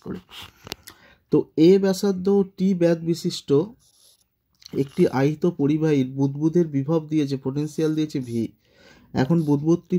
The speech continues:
ফোঁটায় পরিণত হলে ফোঁটার পৃষ্ঠে তড়িৎ বিভব কত সেটা বের করতে বলা হয়েছে। বুদবুদ যেটা আছে তার তড়িদাধান যদি আমরা, বুদবুদ যেটা আছে তার তড়িদাধান যদি কিউ ধরি, ব-, আমরা ধরছি যে বুদবুদটির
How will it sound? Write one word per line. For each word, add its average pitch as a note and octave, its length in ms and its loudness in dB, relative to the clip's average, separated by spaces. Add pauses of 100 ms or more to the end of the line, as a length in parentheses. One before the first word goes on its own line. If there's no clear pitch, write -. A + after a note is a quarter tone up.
ফোঁটায় D#3+ 360 0
পরিণত D#3+ 360 -2 (100)
হলে C3+ 160 0 (140)
ফোঁটার D3+ 380 -2
পৃষ্ঠে D3+ 360 -6
তড়িৎ C#3 280 0
বিভব D3 200 -4 (100)
কত C#3+ 180 -2 (600)
সেটা E3+ 240 -2 (400)
বের C3 220 6
করতে C#3 220 -4 (100)
বলা A2+ 220 -2
হয়েছে। G2+ 240 -8 (640)
বুদবুদ D3 420 2
যেটা F3+ 180 2 (100)
আছে D#3 220 -2
তার D3 180 -2
তড়িদাধান D#3+ 460 2 (100)
যদি E3 140 -2 (100)
আমরা, D#3+ 200 0 (1700)
বুদবুদ C#3+ 420 2
যেটা D#3+ 180 0 (100)
আছে D3 220 -4
তার D3 200 -2
তড়িদাধান D3 500 2
যদি D#3+ 220 -2
কিউ D3+ 160 -2 (120)
ধরি, G#2+ 180 -4 (720)
ব-, B2 180 -2
আমরা C3+ 220 4
ধরছি D3+ 280 -2 (100)
যে E3 60 0 (100)
বুদবুদটির D3+ 640 -2